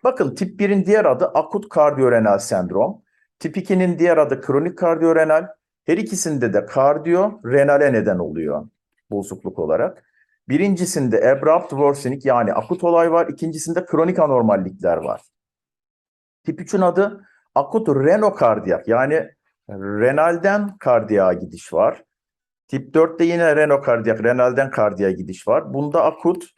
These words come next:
bunda kronik. Tip beşte ise sekonder, yani sistemik bir hastalık, diyabet, sepsis gibi hem kalbi hem de böbrek fonksiyon bozukluğunu oluşturuyor.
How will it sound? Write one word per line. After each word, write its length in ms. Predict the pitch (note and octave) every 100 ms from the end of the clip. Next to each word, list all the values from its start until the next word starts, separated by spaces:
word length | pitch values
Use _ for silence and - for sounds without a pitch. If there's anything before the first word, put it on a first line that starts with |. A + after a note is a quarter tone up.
| _ _ _
bunda 300 | B2+ C3+ D#3
kronik. 560 | - A2+ F#2+ D#2 - _ _ _ _ _ _ _ _ _ _
Tip 260 | D3 -
beşte 320 | F#3 F#3 F#3 A#3
ise 300 | C#3 - G3
sekonder, 920 | - G3+ G3 C#3+ A2 F#2+ F2 - _
yani 340 | B2 C3+ A#2 A2
sistemik 580 | - C3+ D3 D3 -
bir 80 | A#2+
hastalık, 640 | A2 A#2+ - A2 G2+ -
diyabet, 400 | B2+ A#2+ G#2+ G#2
sepsis 440 | - C3+ - - -
gibi 320 | G2+ C#3 E3+ _ _ _
hem 300 | - D3 G3+
kalbi 600 | - E3 D#3 D3+ F3 F3 -
hem 260 | - D#3+ C#3+
de 120 | D#3+
böbrek 340 | C3+ C3+ D3+ D3+
fonksiyon 440 | A#2+ A2+ A#2 A2
bozukluğunu 520 | C3 A2+ A2 G#2 D3+
oluşturuyor. 640 | F3 G2+ F#2+ - - E2+